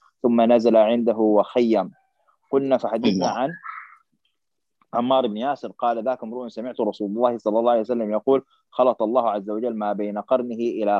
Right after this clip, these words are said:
Speaker 1: قدمه، وخلط الإيمان بلحمه ودمه، يزول مع الحق حيث زال، وليس ينبغي للنار أن تأكل منه شيئا.'" قل، قالوا: "يا أمير المؤمنين، فحدثنا عن نفسك." قال: "مه،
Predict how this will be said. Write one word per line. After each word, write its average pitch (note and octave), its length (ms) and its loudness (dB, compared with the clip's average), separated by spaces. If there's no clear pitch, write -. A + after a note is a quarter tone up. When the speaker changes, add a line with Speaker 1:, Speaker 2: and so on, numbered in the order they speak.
Speaker 1:
قدمه، A2 580 -2
وخلط B2 360 2
الإيمان A2+ 460 0
بلحمه A2 420 -2
ودمه، G#2+ 480 0
يزول A2+ 380 -2
مع G#2 160 -4
الحق B2+ 340 -8
حيث A2 320 -4
زال، A#2 320 4
وليس A#2+ 440 -2
ينبغي A2+ 720 -2
للنار A2 540 -6
أن G#2+ 80 -14
تأكل - 360 -8
منه A2+ 260 -6
شيئا.'" G#2 380 2
قل، C3+ 200 4
قالوا: C3+ 400 4
"يا D#3+ 140 6
أمير B2 200 -2
المؤمنين، A#2+ 340 -4
فحدثنا A#2 440 -4
عن A2+ 120 -4
نفسك." B2 340 -6
قال: B2+ 280 4
"مه، C#3+ 200 0